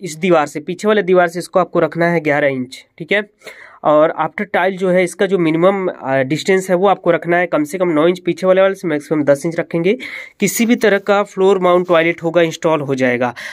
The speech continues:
अब यहाँ पे दे दिया, देख सकते हैं, वन by वन by टू का ब्रास टी, ये जो है ना, ये अपना फ्लश के लिए पॉइंट है। उसके बाद देखिए, यहाँ पे पिलर है, इस तरह से पाइप को क्रॉस किया गया है, दो एल्बो लगा,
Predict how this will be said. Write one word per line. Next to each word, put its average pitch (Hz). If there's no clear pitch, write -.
अब 175
यहाँ 196
पे 214
दे 190
दिया, 185
देख 185
सकते 185
हैं, 180
वन 180
by 190
वन 185
by 180
टू 196
का 190
ब्रास 156
टी, 196
ये 185
जो 196
है 165
ना, 180
ये 175
अपना 170
फ्लश 165
के 185
लिए 185
पॉइंट 180
है। 190
उसके 170
बाद 190
देखिए, 170
यहाँ 165
पे 202
पिलर 185
है, 180
इस 185
तरह 185
से 185
पाइप 165
को 180
क्रॉस 170
किया 160
गया 139
है, 131
दो 147
एल्बो 185
लगा, 185